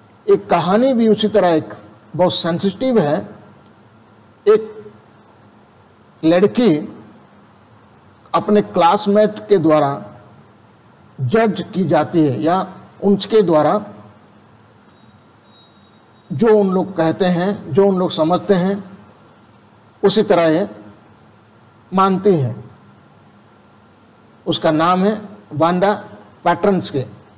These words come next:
Is a young Polish girl who goes to school with other American children in a America town, American town, जो कि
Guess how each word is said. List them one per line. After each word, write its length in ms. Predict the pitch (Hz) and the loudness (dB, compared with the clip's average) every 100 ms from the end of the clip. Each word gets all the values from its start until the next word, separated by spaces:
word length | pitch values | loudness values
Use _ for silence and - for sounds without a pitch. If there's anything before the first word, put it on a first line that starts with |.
| _ 180 | _ -4
Is 120 | 170 | 0
a 100 | 180 151 170 | 0 2 0
young 360 | 202 226 226 185 - 190 | 0 -2 -4 -12 -6 0
Polish 400 | 202 220 214 - 135 | 4 4 2 -6 0
girl 320 | 165 165 208 | 2 4 2
who 320 | 202 160 202 147 139 | -2 2 2 2 2
goes 260 | 208 220 | 2 2
to 240 | 190 170 156 | 0 0 2
school 340 | - 185 208 - - - _ 156 | 0 -2 -2 -6 -20 -20 _ 2
with 160 | 208 208 - - - - 185 | 2 2 -18 -20 -20 -4 0
other 420 | 190 214 131 - - - | 2 2 0 -4 -10 -4
American 540 | 180 185 190 170 135 110 - | 0 2 2 0 -2 -6 -2
children 340 | 185 160 175 175 170 | 0 2 -2 -2 -6
in 120 | 165 | -4
a 80 | 208 214 170 | -4 -4 -2
America 420 | 208 208 - 123 113 - - - _ - | 2 2 2 -4 -6 -16 -20 -20 _ -4
town, 220 | 156 123 113 - - | -2 -2 -8 -16 -6
American 380 | 175 196 202 226 | -2 0 0 -2
town, 360 | 220 151 120 - - - - _ _ _ - | -2 -2 -4 -12 -20 -20 -20 _ _ _ -12
जो 200 | 139 190 | -2 -2
कि 180 | 190 220 | 0 0